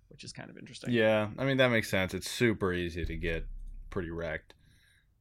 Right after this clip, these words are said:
Speaker 2: Um, because, like, anything could, like, start up a, an H T T P, like,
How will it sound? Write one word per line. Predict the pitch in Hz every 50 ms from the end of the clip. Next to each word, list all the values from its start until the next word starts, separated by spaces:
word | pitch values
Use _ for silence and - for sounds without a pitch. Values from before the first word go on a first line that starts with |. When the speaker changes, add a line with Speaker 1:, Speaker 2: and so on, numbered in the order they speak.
| _ -
Speaker 2:
Um, | - - 82 78 76 71 67 67 65 62 65 69 95 - - _ _ _ _ _ _ _ _ _ _ _ _ _ _ _ _ _ _ _ _ _ _ _ _ _ _ _ _ _ _ _ _ _
because, | - 113 - 113 104 98 92 87 82 - - -
like, | 101 90 85 82 -
anything | - 98 95 92 - - 90 87 85
could, | - - 90 85 82 80 82 82 - - _ _ _ _
like, | - 82 78 76
start | - - - 98 87 87 85 85
up | 85 82 - 85
a, | 80 82 80 80 80 73 76 76
an | 71 65 - -
H | 90 92 85 -
T | 90 85
T | 82 85
P, | 82 - 85 82 82 82
like, | 78 76 78 73 -